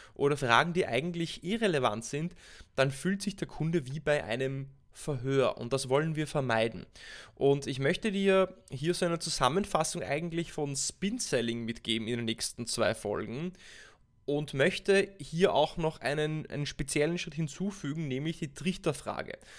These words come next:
Die Trichterfrage haben wir uns in der letzten Folge genauer angesehen. Das ist nämlich eine der Grund-, drei Grundregeln von Fragen. Und ich erweitere hier Spin-Selling um die Trichterfrage und ich mache aus der Situationsfrage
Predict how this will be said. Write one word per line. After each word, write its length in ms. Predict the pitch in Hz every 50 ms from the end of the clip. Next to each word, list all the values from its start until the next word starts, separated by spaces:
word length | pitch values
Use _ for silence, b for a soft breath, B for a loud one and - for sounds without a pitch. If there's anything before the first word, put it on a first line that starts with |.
| B B B B
Die 100 | 151 139
Trichterfrage 760 | 139 151 190 226 - - 254 - - 180 175 190 190 185 170
haben 260 | 165 156 165 170 160
wir 120 | 170 165
uns 240 | 165 160 160 - - -
in 320 | - 139 143 147 147 143 135
der 120 | 139 135
letzten 440 | 123 120 160 - - - - - 190
Folge 380 | - - 190 185 190 185 190 180
genauer 420 | 180 170 160 156 160 160 170 -
angesehen. 640 | - 165 165 165 165 - - - 160 185 202 185 - - -
Das 120 | - 131
ist 60 | 135
nämlich 200 | 143 143 135 135
eine 160 | - 123 139 135
der 120 | 139 135
Grund-, 500 | 135 - - 120 123 156 196 - - -
drei 160 | - - 123 127
Grundregeln 800 | - - 131 131 196 208 - - 131 135 143 160 180 185 180 175
von 200 | - 175 165 -
Fragen. 500 | - 139 127 127 131 135 156 202 226 B B B B B B B B B B
Und 160 | - 151 147
ich 100 | 160 -
erweitere 400 | 185 131 131 139 - - 202 190
hier 340 | 190 170 175 185 185 185 180 185 B B
Spin-Selling 720 | B - - - - 180 196 196 - 185 180 180 180 180
um 300 | - - 151 160 160 160
die 180 | 143 160 147 135
Trichterfrage 800 | 135 135 156 185 - - 208 202 - 165 160 - - 185 202 214
und 160 | 185 175 160 -
ich 100 | 143 -
mache 260 | 147 143 170 - -
aus 220 | - 156 156 - -
der 340 | 151 143 143 147 143 143 - -
Situationsfrage 1300 | - - 165 147 156 143 - - - 156 165 202 247 240 - - - 113 107 104 110 120 131 151 160 165